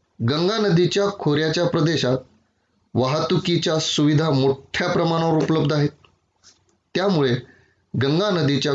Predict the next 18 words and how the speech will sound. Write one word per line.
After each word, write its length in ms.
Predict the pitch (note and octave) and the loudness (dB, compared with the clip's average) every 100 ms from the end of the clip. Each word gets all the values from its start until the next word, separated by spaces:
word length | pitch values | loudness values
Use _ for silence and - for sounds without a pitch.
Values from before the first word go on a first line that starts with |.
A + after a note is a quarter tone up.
| C3+ | -2
खोऱ्यात 300 | C3 B2+ A2+ - _ | 0 0 -2 -6 _
दाट 420 | G#2 G#2 C#3 F3+ - - _ _ _ _ _ | -8 -4 -4 -4 -6 -10 _ _ _ _ _
व 80 | A#2 | -6
केंद्रित 640 | - - D3 D3+ D3 F#3+ - | -6 -4 0 2 2 0 -2
स्वरूपाची 720 | - C#3 B2+ B2+ A#2+ A#2 D3+ B2 | -2 0 0 0 -2 -2 0 2
मानवी 460 | G#2+ A2+ A#2 C#3+ | 0 0 2 2
वस्ती 500 | C3+ A2+ - - C#3 C3+ | 2 0 -2 -2 -2 0
आढळून 380 | G#2 A2 C3+ G3 - _ _ _ - | 0 2 2 0 -2 _ _ _ -16
येते. 260 | - - _ _ _ _ _ _ - | -16 -20 _ _ _ _ _ _ -6
या 140 | C#3 | -4
उलट 460 | D#3 - D3 G3 G3+ | -2 0 2 2 0
पहा, 280 | E3+ D#3 E3 - _ _ _ _ _ _ _ _ _ - | 0 0 -2 -6 _ _ _ _ _ _ _ _ _ -6
Amazon 520 | D3 F#3 F3+ A3 G#3 | -2 0 0 0 2
नदीच्या 380 | E3 E3 E3 F3 | 2 0 0 -2
खोऱ्यात 280 | - D#3 C3+ C3 - _ | -2 -2 -2 -4 -12 _
रोगट 460 | A2+ A#2+ D3+ E3+ G3+ - | 0 2 2 2 0 -4
हवामान 400 | - D3+ D3 D3+ | -2 0 0 0
आढळते. 440 | C#3+ C#3+ C#3+ C#3+ | 0 0 0 0